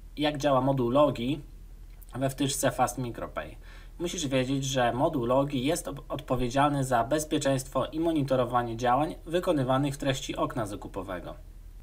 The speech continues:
I zobacz, tutaj masz najważniejsze logi pokazywane w panelu wtyczki Fast MicroPay. I tutaj mamy log, sprawdzanie kodu baza danych, czyli sprawdzanie, czy istnieje zapisany lokalnie kod w bazie danych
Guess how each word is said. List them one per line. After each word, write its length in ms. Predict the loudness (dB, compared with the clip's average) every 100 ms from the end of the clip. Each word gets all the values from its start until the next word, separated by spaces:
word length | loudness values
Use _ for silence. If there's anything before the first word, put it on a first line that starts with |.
| -14 -4
I 80 |
zobacz, 300 | 2 4 4
tutaj 260 | 4 2 4
masz 240 | 4 2
najważniejsze 640 | 0 2 2 2 2 2 4
logi 300 | 2 2 0
pokazywane 680 | 2 2 0 2 2 0
w 60 | -2
panelu 380 | -2 0 0 -2
wtyczki 400 | -4 -6 -6 -4
Fast 260 | -4 -4
MicroPay. 580 | -6 -6 -6 -6 -6 -8 -14 -18 -18 -18 -18 -18 -10
I 60 |
tutaj 260 | -2 2 4
mamy 320 | 4 4 4
log, 420 | 8 8 6 -2 -6 -6
sprawdzanie 800 | -6 -2 -2 2 0 0 -4 -2
kodu 520 | 0 0 0 -4 -6
baza 320 | 0 0 2 -2
danych, 580 | -2 -2 -4 -6 -12 -16 -14
czyli 180 | -8 -8
sprawdzanie, 680 | 0 0 2 2 2 2 0
czy 140 | -2
istnieje 460 | -4 -4 0 0 2
zapisany 760 | 0 0 -2 0 0 -2 -4 -8 -16 -18 -2
lokalnie 580 | 0 2 2 2 0 0
kod 260 | 4 4 2
w 60 |
bazie 340 | 2 2 2 0
danych 500 | 0 0 -6 -10